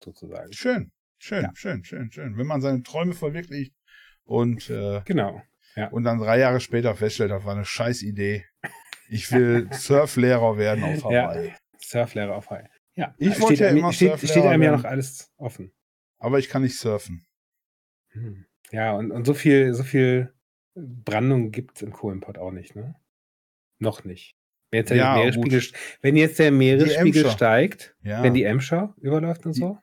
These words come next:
Speaker 2: die, die Emscher. Nee, die Emscher ist ja unsere renaturierte Köttelbecke. Da. Wenn
Speaker 1: Ja.
Speaker 2: da, hab ich gedacht, hier, das könnte was werden.
Speaker 1: Mhm.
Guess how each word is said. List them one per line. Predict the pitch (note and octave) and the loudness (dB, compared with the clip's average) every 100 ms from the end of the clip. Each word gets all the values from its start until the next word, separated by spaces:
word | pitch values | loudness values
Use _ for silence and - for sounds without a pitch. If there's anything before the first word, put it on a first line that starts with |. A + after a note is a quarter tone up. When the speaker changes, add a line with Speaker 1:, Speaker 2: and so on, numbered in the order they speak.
| - | -14
Speaker 2:
die, | B2+ _ | -14 _
die | A#2+ B2+ | -6 -6
Emscher. | C3+ - A2 | -6 -6 -2
Nee, | A#2+ | 0
die | B2 | 0
Emscher | A#2+ E3 F#3 | -2 -2 -2
ist | E3+ | 0
ja | D3 | 0
unsere | D3 D3 C#3 C3 | 0 -2 0 2
renaturierte | B2+ C#3+ D3 C3+ C3 A#2+ C3+ C3 | 2 0 -2 -4 -4 -2 -4 -4
Köttelbecke. | - C3+ G#2 F#2+ F2 - F2+ _ _ _ _ _ | -4 -2 -4 -6 -8 -8 -12 _ _ _ _ _
Da. | G2 G2 F2 E2+ _ - - | -4 -2 -2 -8 _ -20 -12
Wenn | G#2+ A#2 | -4 -2
Speaker 1:
Ja. | A#2+ | 0
Speaker 2:
da, | A#2+ D3 G#3 | 0 2 2
hab | G3+ | 0
ich | F#3 | -4
gedacht, | D#3 D3+ D3 | -6 -6 -6
hier, | - C#3+ C#3 | -8 -4 -4
das | C3 | -6
könnte | - D3 C#3+ B2 | -10 -12 -10 -10
was | A#2 | -10
werden. | A2 G2 F#2 - | -8 -8 -10 -4
Speaker 1:
Mhm. | B2+ A#2+ A#2+ C3+ | 0 2 0 -4